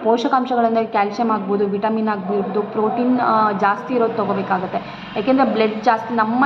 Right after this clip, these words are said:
ದೇಹದಲ್ಲಿ ಜಾಸ್ತಿ ಬ್ಲಡ್ ಉತ್ಪತ್ತಿ ಆದರೆ ಅದೇ ಮಗುಗೆ ಹೋಗುತ್ತೆ ಅಲ್ವಾ? ಇವಾಗ ನಮ್ಮ ದೇಹದಲ್ಲೇ ಜಾಸ್ತಿ ದೇ-, ರಕ್ತ ಉತ್ಪತ್ತಿ ಆಗಲಿಲ್ಲ ಅಂದರೆ ಮಗುಗೆ ಏನಾಗುತ್ತೆ? ಅದರಿಂದ ಬ್ರೈನ್ ಡೆವಲಪ್ಮೆಂಟ್ ಕಡಿಮೆ ಆಗುತ್ತೆ ಪಾಪುಗೆ, ರಕ್ತ ಹೋಗ್ಲಿಲ್ಲ, ಆ, ಮಗು ಕುಂಠಿತ ಆಗುತ್ತೆ ಬೆಳವಣಿಗೆಯಲ್ಲಿ, ಆ ಥರ ಪ್ರಾಬ್ಲಮ್ಸ್ ಆಗುತ್ತೆ.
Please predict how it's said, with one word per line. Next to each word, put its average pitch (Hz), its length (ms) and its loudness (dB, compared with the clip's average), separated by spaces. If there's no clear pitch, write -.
ದೇಹದಲ್ಲಿ 247 340 2
ಜಾಸ್ತಿ 220 360 0
ಬ್ಲಡ್ 233 220 2
ಉತ್ಪತ್ತಿ 220 400 0
ಆದರೆ 214 180 2
ಅದೇ 240 280 0
ಮಗುಗೆ 233 360 2
ಹೋಗುತ್ತೆ 202 400 0
ಅಲ್ವಾ? 180 340 0
ಇವಾಗ 247 140 4
ನಮ್ಮ 262 420 4
ದೇಹದಲ್ಲೇ 277 380 2
ಜಾಸ್ತಿ 233 480 0
ದೇ-, 214 300 2
ರಕ್ತ 214 280 0
ಉತ್ಪತ್ತಿ 247 400 -2
ಆಗಲಿಲ್ಲ 214 500 2
ಅಂದರೆ 185 280 2
ಮಗುಗೆ 247 280 2
ಏನಾಗುತ್ತೆ? 233 280 2
ಅದರಿಂದ 247 260 0
ಬ್ರೈನ್ 240 320 4
ಡೆವಲಪ್ಮೆಂಟ್ 233 520 2
ಕಡಿಮೆ 208 260 0
ಆಗುತ್ತೆ 190 400 -2
ಪಾಪುಗೆ, 185 360 0
ರಕ್ತ 196 240 0
ಹೋಗ್ಲಿಲ್ಲ, 196 500 0
ಆ, 202 120 4
ಮಗು 208 220 0
ಕುಂಠಿತ 240 400 2
ಆಗುತ್ತೆ 202 380 0
ಬೆಳವಣಿಗೆಯಲ್ಲಿ, 185 640 -2
ಆ 190 120 2
ಥರ 208 160 -2
ಪ್ರಾಬ್ಲಮ್ಸ್ 190 440 -2
ಆಗುತ್ತೆ. 175 340 -2